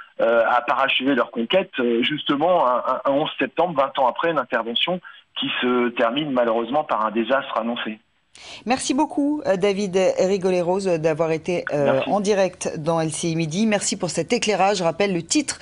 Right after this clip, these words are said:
Speaker 2: de votre ouvrage, Terrorisme, les affres de la vengeance. Également dans l'actualité internationale, enfin, un peu de répit pour les pompiers, euh, en Grèce. Les violents incendies qui ont brûlé plus de cent mille hectares de pinèdes sont désormais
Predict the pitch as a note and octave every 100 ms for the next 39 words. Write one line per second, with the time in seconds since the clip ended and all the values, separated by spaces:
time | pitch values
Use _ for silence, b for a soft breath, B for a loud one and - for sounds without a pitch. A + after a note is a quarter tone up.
0 | B B - G3 E3+ E3 F#3+ E3+ F#3+ G3+
1 | A#3 - G#3+ F#3+ F3+ G3+ G#3+ - G#3 F#3
2 | F3 E3+ G3+ A#3+ - F3+ D#3+ F#3 A3+ -
3 | D3 C3+ G3 B3 G3+ F#3+ D#3+ C3+ - C#3+
4 | C3 - - _ - - - B B B
5 | B B B - D4+ D4 C#4 B3+ A#3 A3+
6 | A3+ G3 G#3+ G#3 F#3+ F#3+ G3+ F#3 F3+ -
7 | G3 F#3+ C4 B3+ C#4+ C#4+ D4 C#4 A3 G#3
8 | F#3+ F#3+ G3+ F3+ - G#3 F3 D#3 - -
9 | F#3+ E3 F#3 G#3+ B3+ - A3 D#3 F#3 E3+
10 | F3 A#3+ A#3+ A3 F#3+ F3+ - F3+ E3 F#3+
11 | G#3+ - F#3+ E3+ D#3+ D#3+ E3+ - C#3+ E3+
12 | F#3+ - E3+ D#3+ D3+ F3 D3+ C#3+ D3+ F3
13 | F3 E3+ F3 E3+ E3 F#3+